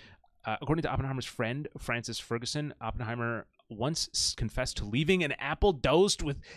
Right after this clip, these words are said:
noxious chemicals on Blackett's desk. That's real. That was, I mean, that makes sense why. Damn, you're right, Sri. That is a great mustache. Guys, thank you. I appreciate that.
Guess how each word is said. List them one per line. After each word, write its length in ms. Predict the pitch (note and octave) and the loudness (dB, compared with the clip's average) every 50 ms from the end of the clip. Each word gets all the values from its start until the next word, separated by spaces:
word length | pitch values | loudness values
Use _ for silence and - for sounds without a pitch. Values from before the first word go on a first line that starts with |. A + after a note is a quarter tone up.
| - - | -8 -4
noxious 540 | A#2 B2+ D3+ D3 - - - A3 - - | 0 0 2 4 2 4 4 4 2 6
chemicals 720 | - - - E3 E3 E3+ D#3 - - - C4 B3 - - - - | 6 6 6 6 2 0 0 2 4 4 4 4 2 2 0 2
on 320 | C#3 C3 C3+ C3 A#2+ G#2+ - - - - _ _ _ _ - | 2 2 2 2 -2 -6 -10 -20 -20 -20 _ _ _ _ -8
Blackett's 440 | - C3 C#3+ D3+ - E3 D3+ - - | -6 -6 -6 -4 -6 -6 -8 -6 -8
desk. 400 | B2 A#2 A#2+ A2+ A2+ - - - - | -8 -6 -6 -6 -6 -6 -10 -10 -10
That's 260 | C3+ D3+ - - - | -10 -10 -10 -12 -14
real. 260 | F3 G3+ C#3 D3 - - | -16 -14 -14 -14 -12 -12
That 120 | - C3+ | -12 -12
was, 100 | C#3 B2 | -10 -10
I 60 | G#2 | -10
mean, 100 | A#2 A2+ A2+ | -10 -10 -10
that 60 | A#2 | -8
makes 220 | B2+ D3+ D#3 - | -10 -10 -10 -8
sense 200 | - C#3 C#3+ - | -8 -8 -8 -10
why. 200 | - F2+ F2+ F#2 - _ - - - _ _ _ _ _ _ _ _ _ _ _ _ - - _ - | -10 -12 -12 -12 -14 _ -20 -20 -20 _ _ _ _ _ _ _ _ _ _ _ _ -20 -14 _ -8
Damn, 140 | C#3 D#3 | -6 -4
you're 120 | D3+ A#2 G#2+ | -4 -4 -4
right, 120 | B2 B2 | -6 -6
Sri. 180 | - - G2 F#2 | -8 -10 -10 -10
That 140 | F#2+ G#2 A#2 | -10 -8 -8
is 120 | A#2+ A2 | -8 -10
a 20 | |
great 220 | G#2 - A2 A2 F#2+ | -10 -10 -12 -10 -10
mustache. 420 | A2 B2 C3 - - - - - - | -12 -12 -14 -14 -18 -20 -20 -16 -12
Guys, 360 | - A#2+ G2 - - - - _ _ _ _ _ _ _ _ - | -12 -12 -12 -12 -16 -20 -20 _ _ _ _ _ _ _ _ -16
thank 180 | A#2 A#2 - - | -16 -16 -16 -18
you. 80 | - - _ - | -20 -20 _ -20
I 40 | - | -20
appreciate 360 | G#2+ - A#2+ G#2+ - - - | -20 -18 -18 -18 -18 -18 -18
that. 160 | - - - | -18 -20 -20